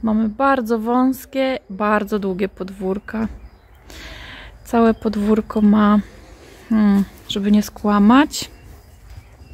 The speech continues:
sto osiemdziesiąt metrów chyba? Czy około dwustu metrów długości. A szerokości piętnaście?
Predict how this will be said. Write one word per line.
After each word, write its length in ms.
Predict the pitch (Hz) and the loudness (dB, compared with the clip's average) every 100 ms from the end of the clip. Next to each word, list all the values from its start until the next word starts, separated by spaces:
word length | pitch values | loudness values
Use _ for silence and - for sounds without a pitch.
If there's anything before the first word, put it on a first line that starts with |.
| - - - - | -20 -20 -20 -20
sto 360 | - - - 240 | -14 -14 -6 -4
osiemdziesiąt 760 | 240 - 240 233 233 254 233 233 | -4 0 2 2 2 0 0 0
metrów 400 | 226 240 240 - | -2 -2 -8 -10
chyba? 340 | - 240 302 - - - _ - _ _ | -14 -10 -10 -10 -20 -20 _ -20 _ _
Czy 300 | - 240 - - - | -16 -12 -12 -14 -6
około 160 | 262 | -4
dwustu 380 | 233 247 - 262 | -2 -4 -4 0
metrów 440 | 247 233 220 220 | 2 2 -4 -6
długości. 680 | 220 226 220 220 - - 277 - _ - - - - - - - - - - - - - _ | -6 -2 -2 -2 -4 -6 -8 -10 _ -20 -20 -20 -20 -20 -20 -20 -20 -20 -20 -20 -20 -20 _
A 440 | 262 262 277 277 277 | -2 2 4 4 2
szerokości 880 | 262 254 254 247 254 247 - - 226 | 0 0 0 0 0 -4 -4 -8 -8
piętnaście? 1400 | 240 233 226 - - 254 302 359 392 - - - - - | -2 0 0 -2 -2 0 0 -4 -8 -12 -14 -16 -10 -2